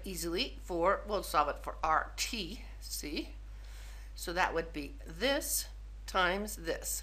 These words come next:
So we would have two A times V C minus B squared over V C cubed. Now we're going to find the,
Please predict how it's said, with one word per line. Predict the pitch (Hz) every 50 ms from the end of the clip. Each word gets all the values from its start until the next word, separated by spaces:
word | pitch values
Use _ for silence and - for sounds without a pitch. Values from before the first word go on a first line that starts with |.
| - -
So | - - - 170 165
we | 165 170
would | 175 165 -
have | 165 160 - - - - - - - - - - -
two | - - 262 269 311 311 - -
A | 160 147 139 135 196 330 339 - - - - - - - - - - - - - - - - - - - - - - - - - - -
times | - - 208 170 151 147 139 135 - - - - - - - - - - 156 147
V | - 190 208 262 294 - -
C | - - - - - 196 185 185 196 - -
minus | 180 165 147 151 151 143 - - - -
B | 165 151 156 160 143 139 - - - - - - - - - - - - - - - - - - - -
squared | - - - - - - - 190 190 202 226 240 302 311 - - - - - - -
over | 190 180 185 185 190 208 226 220 - - - - - - 156 160 160
V | 180 180 180 190 190 - - - -
C | - - - - - 170 165 151 - - - - - - - - - - - - - -
cubed. | - - - 175 117 - - - - - - - - - - - - - - - - - - - - - - - - - - - - - - - - - - - - - - - - - - - - - - - - - -
Now | 180 180
we're | 165 151
going | 156 175 170 160 156 135
to | 139
find | - - 156 143 -
the, | -